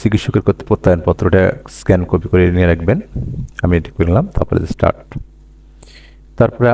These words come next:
আরেকটা দিয়ে দিবেন। এখানে গিয়ে আপনি আপনার সেই স্ক্যান কপি দিয়ে দিবেন, বাড়ির যে ট্যাক্সের, ট্যাক্সের কাগজ, এটা দিয়ে দিবেন। এখানে কি যে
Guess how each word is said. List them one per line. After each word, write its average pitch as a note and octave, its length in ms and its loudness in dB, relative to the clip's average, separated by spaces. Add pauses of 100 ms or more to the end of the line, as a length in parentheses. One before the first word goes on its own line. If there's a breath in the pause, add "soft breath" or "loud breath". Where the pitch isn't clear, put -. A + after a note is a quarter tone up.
(160)
আরেকটা G#2+ 300 2
দিয়ে F#2+ 140 2
দিবেন। F#2 180 2 (2500 soft breath)
এখানে A2 320 0
গিয়ে G#2 120 4 (120)
আপনি G#2 180 0 (100)
আপনার F#2 320 -2 (460)
সেই G2+ 160 4 (300)
স্ক্যান F#2+ 300 0
কপি G2 140 -6
দিয়ে F2 120 0
দিবেন, F2+ 220 2
বাড়ির E2+ 260 2 (160)
যে F2+ 80 2 (200)
ট্যাক্সের, F#2 440 0 (1200 soft breath)
ট্যাক্সের G2+ 380 -2
কাগজ, G2 240 2
এটা F2 160 0
দিয়ে F2 140 2
দিবেন। G2 200 2 (1400 soft breath)
এখানে F2+ 280 0 (140)
কি C3+ 120 -2 (180)
যে F2+ 100 4